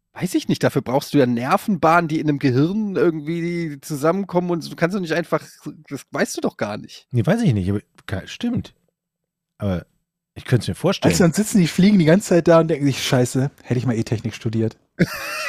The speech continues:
Speaker 3: Ich jetzt nicht hier.
Speaker 2: Ja, aber kann man denn Fliegen denn, also wenn man die quält, merken die das dann nicht?
Speaker 1: Das weiß ich nicht. Ich
Speaker 2: Ja.
Speaker 1: wür-, ich wa-, ich glaube halt, dass du gewisse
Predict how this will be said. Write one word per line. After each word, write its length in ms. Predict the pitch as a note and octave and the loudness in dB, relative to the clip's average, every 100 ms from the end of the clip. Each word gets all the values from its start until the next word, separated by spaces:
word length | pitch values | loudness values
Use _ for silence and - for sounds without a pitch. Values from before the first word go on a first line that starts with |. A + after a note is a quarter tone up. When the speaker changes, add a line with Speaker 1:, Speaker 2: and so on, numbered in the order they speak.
| C#5 B2+ | -4 -2
Speaker 3:
Ich 80 | |
jetzt 260 | - - - | -2 -2 -2
nicht 120 | F3+ | -2
hier. 260 | - F3 C3+ - - _ _ _ _ - _ _ E4+ - - D#4 - _ - - _ - C4 _ - _ - - - D4 D4 - G#4 - - F#4 - D4+ - _ _ | 0 0 0 0 -20 _ _ _ _ -20 _ _ -18 -16 -16 -14 -14 _ -16 -16 _ -16 -16 _ -14 _ -20 -20 -2 0 0 -2 -4 -4 -2 -2 -2 -16 -16 _ _
Speaker 2:
Ja, 120 | C3 | 0
aber 180 | C#3 - - G#3+ G#3+ G#3 G3 _ - | 0 0 -4 -20 -20 -20 -20 _ 2
kann 140 | D3 | 6
man 160 | D#3 C#3 | 6 8
denn 200 | C3+ A#2 | 6 4
Fliegen 420 | - A#2 F#3 G#3 | -2 0 2 0
denn, 140 | D#3+ - | -4 -6
also 240 | B2+ A#2+ - - | -6 -6 -8 -2
wenn 120 | C3 | 2
man 140 | C3+ | 4
die 120 | A#2 | 2
quält, 440 | - - A#2 E3 - | -6 -4 0 0 2
merken 280 | G#2 D3+ G#3 | -2 -2 -4
die 80 | A3+ | -4
das 200 | B3 - | -4 -4
dann 160 | B3+ | -6
nicht? 320 | B3+ B3+ - _ _ _ _ _ | -6 -8 -14 _ _ _ _ _
Speaker 1:
Das 220 | - - - | -4 -2 -2
weiß 280 | G#3 D4 | 0 -2
ich 140 | C4+ - | -2 -2
nicht. 200 | D3+ A#2 | -2 0
Ich 80 | E3+ | 0
Speaker 2:
Ja. 120 | B3 | 2
Speaker 1:
wür-, 100 | D#3 | 0
ich 180 | D3 B2 | -2 -6
wa-, 120 | - - - | -6 -8 -14
ich 200 | - - | -14 -2
glaube 360 | D3+ G3 G3+ | 4 6 6
halt, 180 | F#3+ F#3 | 2 0
dass 120 | - | -4
du 100 | F3 | -4
gewisse 500 | C#3 C3+ G3 - F#3+ | -4 0 0 2 0